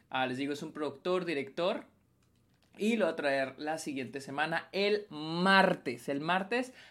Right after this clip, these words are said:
a las siete de la tarde, hora de la Ciudad de México, para que estén listos, para que hagan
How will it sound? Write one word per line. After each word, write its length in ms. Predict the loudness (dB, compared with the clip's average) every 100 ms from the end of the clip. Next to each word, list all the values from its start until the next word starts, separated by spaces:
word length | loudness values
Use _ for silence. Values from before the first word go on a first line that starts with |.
| -4
a 160 | 0
las 200 | 2 2
siete 500 | 0 -4 0 0 0
de 40 | 0
la 140 | 0
tarde, 400 | 2 0 0 -2
hora 160 | 0 0
de 80 | 0
la 120 | 0
Ciudad 180 | -2 -6
de 40 |
México, 320 | -6 -8 -8
para 160 | -8 -8
que 60 | -10
estén 260 | -10 -8
listos, 240 | -8 -10 -12
para 200 | -12 -10
que 80 |
hagan 180 | -8 -8